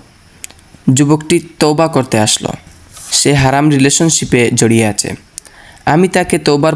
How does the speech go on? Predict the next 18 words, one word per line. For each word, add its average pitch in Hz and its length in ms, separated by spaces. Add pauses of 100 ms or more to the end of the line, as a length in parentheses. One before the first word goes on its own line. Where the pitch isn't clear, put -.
পথ 156 120 (100)
বলে 127 200
দিয়ে 123 200
বিদায় 117 300
করলাম। 110 400 (1040)
একদিন 180 400
আমি 165 240
এক 175 320 (420)
কনফারেন্সে 175 640
লেকচার 139 400
দিচ্ছি। 120 400 (260)
লেকচারটি 180 540
সরাসরি 180 420
সম্প্রচার 143 540
হচ্ছে। 127 440 (680)
প্রশ্ন 175 260
উত্তর 208 320
পর্বে 135 480